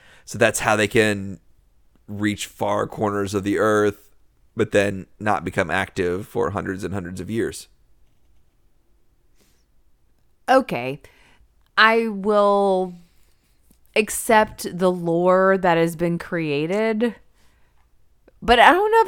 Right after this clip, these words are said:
Speaker 2: that it still answers my question. But that's fine. Don't, you know, it, that, that's fine.
Speaker 1: I think the answer to your question is there have been eggs there for hundreds and hundreds of years that for some reason became active.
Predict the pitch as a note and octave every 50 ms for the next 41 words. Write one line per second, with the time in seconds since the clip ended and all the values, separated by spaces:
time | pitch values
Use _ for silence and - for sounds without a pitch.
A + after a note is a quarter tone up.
0 | G#4+ G4 F#4+ - - - A#3+ G3+ F#3+ F3+ F3 F3 F#3 E3+ D#3 C3+ - - A#2 -
1 | - C3+ A#2 - - - - - - F4 A4 - - F3 C3 C3 C3 C#3 - _
2 | _ _ - A#3 G#3 - - - G#3+ B3 B3 A#3 - - A#3 A3+ - _ - -
3 | G#3 G3+ G3 _ _ _ _ _ - - G#3 G3 - - A#2+ A#2 B2+ C3+ C3+ _
4 | _ _ _ _ _ - - - - - - - - A#3 A#3 C4 A#3+ G3+ - -
5 | F#2 - _ _ - D#3+ D#3 F#3 F3 G3+ G3+ F#3+ F#3 F3 F#3 E3 - - D#3+ D#3
6 | - - C#3+ C#3 B2+ - D3+ D#3 D#3 C#3+ D3+ C#3+ - - C#3 C#3 C#3 C#3 B2 A2+
7 | A#2+ B2+ A#2+ A2+ A2 A2 - B2 A2+ A#2 A#2+ C3 A#2 A#2 A#2 G#2+ G#2+ G#2+ G#2+ A2+
8 | A2+ G#2+ G#2 G#2 G#2 G2+ G2+ G2+ G2+ G2+ G2+ G2 G2 F#2+ F#2+ F#2+ F#2 F2+ F2+ -
9 | - - - G2+ G#2 - - - G#2+ - - B2+ A2 G#2+ G#2 G#2 G#2+ G2+ G2 F#2
10 | F2+ F#2 F#2 G2 - - - - - - - - - - - - _ _